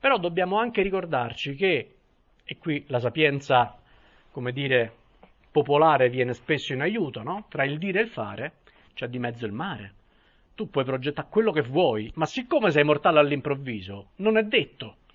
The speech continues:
che le cose vadano come hai progettato. So se è chiara sta cosa.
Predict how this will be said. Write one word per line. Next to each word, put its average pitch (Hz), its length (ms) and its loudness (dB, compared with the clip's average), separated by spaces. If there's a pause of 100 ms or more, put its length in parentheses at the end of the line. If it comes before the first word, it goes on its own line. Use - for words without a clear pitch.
(180)
che 143 100 0
le 135 120 2
cose 127 320 0
vadano 110 540 0 (380)
come 127 300 -4
hai 117 80 0
progettato. 110 680 -14 (1900)
So - 180 -8
se 117 160 -6
è 113 80 -4
chiara 104 320 -2
sta 107 180 -18
cosa. - 260 -20